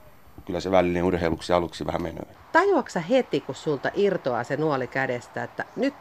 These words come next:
Speaker 2: tää on hyvä heitto? Niin kuin joku keihääheittäjät, hän sanoo, että ne tajuaa sen, että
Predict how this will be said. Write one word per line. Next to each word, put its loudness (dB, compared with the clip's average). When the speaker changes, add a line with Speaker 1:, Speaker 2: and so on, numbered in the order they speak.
Speaker 2:
tää 4
on -4
hyvä -4
heitto? -6
Niin 2
kuin 2
joku -2
keihääheittäjät, 2
hän -4
sanoo, -2
että -4
ne 0
tajuaa 2
sen, -4
että -8